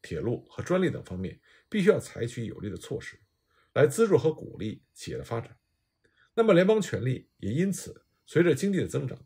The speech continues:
而得到发展。社会阶级矛盾的尖锐化也要求联邦必须积极地干预各州的内部事务，而各州呢，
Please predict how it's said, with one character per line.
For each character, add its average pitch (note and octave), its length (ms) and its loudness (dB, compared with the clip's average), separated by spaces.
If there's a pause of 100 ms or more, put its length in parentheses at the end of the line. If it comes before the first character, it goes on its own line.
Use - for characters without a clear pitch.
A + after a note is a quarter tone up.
(120)
而 F2+ 140 -6
得 F#2 100 -2
到 E2 100 -4
发 C2+ 200 -14
展。 - 100 -20 (1080)
社 A#3 180 12
会 G#3+ 80 12
阶 G3+ 140 2
级 A3 100 4
矛 E3 160 6
盾 F3+ 140 6
的 C#3 60 4
尖 E3 160 2
锐 D#3+ 120 4
化 - 300 -6 (220)
也 G#2 140 -4
要 F#3 160 4
求 E3 160 0
联 A2 220 -2
邦 C#3+ 300 -2 (200)
必 G3+ 120 -2
须 F#3+ 140 0
积 G3+ 260 -4
极 C3 80 -4
地 A#2+ 100 0
干 E3 300 -2
预 B2 280 -6
各 E3 220 6
州 A#2 160 2
的 G#2 80 -4
内 A#2+ 140 -2
部 - 100 -10
事 - 160 -8
务， - 60 -8 (760)
而 G#3+ 140 8
各 A#3 180 12
州 F#3 180 4
呢， A#2 220 -2